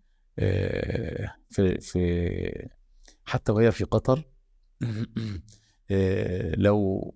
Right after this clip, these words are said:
حد من ال-، من الناس اللي هم، آه، جاب والده أو والدته أو كده زيارة في قطر وكده، فطبعًا ك-، كبار السن دول بي-، إيه، بيأنسوا ببعض وكده، فكان ممكن إيه، آه،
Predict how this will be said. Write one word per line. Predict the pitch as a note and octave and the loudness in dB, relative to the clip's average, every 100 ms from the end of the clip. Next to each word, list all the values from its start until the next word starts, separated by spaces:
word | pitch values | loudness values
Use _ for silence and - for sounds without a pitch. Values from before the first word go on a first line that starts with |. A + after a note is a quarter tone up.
| - | -10
حد | - A2 G#2+ G2 | 0 0 2 2
من | F#2+ | 4
ال-، | F#2 F2+ F2+ F#2 - - - | 4 2 0 -2 -4 -6 -2
من | F#2+ | 2
الناس | F#2 G2+ - | 2 2 0
اللي | G2 | 0
هم، | G2 G2+ F#2+ | 2 4 4
آه، | F2 F2 - - - - _ _ _ - F2+ G2+ G2 | 2 -2 -10 -20 -20 -20 _ _ _ -2 0 0 2
جاب | G#2 A2 | 2 4
والده | G2+ G#2+ G2 | 4 2 2
أو | G#2 F#2+ | 0 0
والدته | F#2 F2+ G#2 G2+ G#2 G2+ | 0 0 -2 0 -2 0
أو | F2+ F#2 | -4 -2
كده | G#2+ G2+ G2 G2 F#2 F#2 | 0 2 2 2 0 0
زيارة | F2+ F#2 G2+ | 2 2 2
في | - | 0
قطر | G#2 - | -2 0
وكده، | F#2 F2 G#2+ C3 _ _ _ | -2 0 -2 -2 _ _ _
فطبعًا | _ G2+ G#2 A2 A2 - - - A#2 B2 A2 | _ 0 2 2 0 -4 -12 -2 2 2 2
ك-، | - | 0
كبار | - A2+ | 0 2
السن | A#2 - B2 G#2+ | 2 2 0 2
دول | A#2 C3+ C3+ _ _ _ - | 2 2 -2 _ _ _ -4
بي-، | G#2 G#2+ | 0 4
إيه، | A2+ A2+ - - | 2 2 -4 -16
بيأنسوا | - G2 G#2+ A2 A#2+ A#2 | -2 0 2 2 2 0
ببعض | G2 A2+ A2 | 2 2 2
وكده، | F#2+ G2 G#2+ B2+ _ - - _ | -2 0 0 -2 _ -20 -20 _
فكان | - A#2+ B2 A#2+ A2+ A2 | -2 2 2 2 2 2
ممكن | C3 B2 | 2 2
إيه، | A2 A#2 A#2 - _ _ _ - | 0 0 -4 -16 _ _ _ -2
آه، | G#2 G1+ G1+ G1+ - - - | 0 0 -2 -4 -6 -10 -14